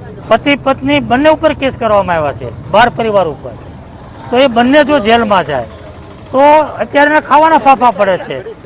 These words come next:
છોકરાઓની ફી ભરવા માટેની પ-, પૈસા નથી એ લોકો પાસે. તો બંને જો જેલમાં જાય તો છોકરાઓ રોડ પર આવી જાય, રજળી પડે. માનવતાની દ્રષ્ટિએ પણ જોઈએ, હીરા ધંધાની ચૂકવણીના જે કંઈ વાત છે એની તો છોડી દો,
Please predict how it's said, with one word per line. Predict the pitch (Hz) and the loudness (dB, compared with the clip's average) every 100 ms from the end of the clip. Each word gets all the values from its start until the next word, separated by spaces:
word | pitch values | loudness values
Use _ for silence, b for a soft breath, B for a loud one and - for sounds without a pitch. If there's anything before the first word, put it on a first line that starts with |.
| - | -10
છોકરાઓની | - 254 269 285 285 | -4 0 2 2 2
ફી | 208 | 0
ભરવા | 277 269 285 | 0 0 2
માટેની | 285 277 277 | 0 0 -6
પ-, | 226 254 254 247 | -4 -4 -2 -2
પૈસા | 247 269 269 269 | -2 -2 0 0
નથી | 240 240 | -2 -4
એ | |
લોકો | 214 196 | -4 -6
પાસે. | 175 170 - 139 143 B B B - | -6 -8 -10 -16 -16 B B B -4
તો | 269 | -2
બંને | 247 196 226 311 | 2 0 2 2
જો | 277 285 | 2 0
જેલમાં | 226 233 208 190 | 0 0 0 0
જાય | 165 151 | -2 -4
તો | 139 220 | -8 -12
છોકરાઓ | - 185 214 220 233 | -8 -8 -4 -2 -2
રોડ | 175 175 | -4 -4
પર | 202 | -4
આવી | 185 180 | -4 -4
જાય, | 208 | -4
રજળી | 156 139 180 156 | -4 -6 -8 -8
પડે. | 139 120 107 B B B | -10 -12 -16 B B B
માનવતાની | 143 185 254 294 311 311 | 0 2 4 4 2 2
દ્રષ્ટિએ | 285 269 320 | 0 0 -2
પણ | 311 302 | 0 0
જોઈએ, | 202 220 180 135 - - - 220 - - | 0 -2 -2 -6 -10 -14 -14 -16 -16 -8
હીરા | 143 214 | 0 2
ધંધાની | 190 208 226 233 233 | 2 0 0 0 -4
ચૂકવણીના | 208 180 226 233 233 | -6 -2 -2 -2 -2
જે | 180 190 220 | -2 -2 -2
કંઈ | 233 | -2
વાત | 208 208 | 0 0
છે | - 233 | 0 -4
એની | 233 | -4
તો | 233 247 247 B B - | -4 -2 -2 B B -4
છોડી | 240 294 285 | 2 2 2
દો, | 226 | 0